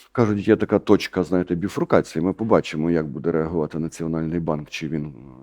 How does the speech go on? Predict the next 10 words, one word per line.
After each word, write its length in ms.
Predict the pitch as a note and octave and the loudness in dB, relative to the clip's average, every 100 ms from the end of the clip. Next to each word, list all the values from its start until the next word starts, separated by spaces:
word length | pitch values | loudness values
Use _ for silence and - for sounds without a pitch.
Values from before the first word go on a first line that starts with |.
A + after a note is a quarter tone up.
| A#1+ | -20
справді 720 | - - A#2 D#3+ E3+ D3+ B2 G2+ - | -18 -2 0 0 -2 -4 -4 -6 -10
буде 220 | F#2 F#2 | -8 -6
забирати 500 | G2 F2 F#2+ F2+ F2 | -6 -4 -2 -2 -6
гроші, 440 | D#2+ F2+ - E2+ | -6 -6 -6 -6
намагатися 640 | E2 F2 D#2 D#2 E2+ E2+ E2+ | 0 2 2 0 -2 -6 -10
принаймні 420 | - D#2+ D#2+ D#2 | -6 -4 -4 -6
забрати 440 | D2+ B1+ C#2 - | -8 -10 -10 -14
гроші, 340 | D#2 D2 C#2+ D#2+ | -12 -12 -12 -14
чи 220 | - A#2 | -10 -6
ні. 200 | D#2+ | -6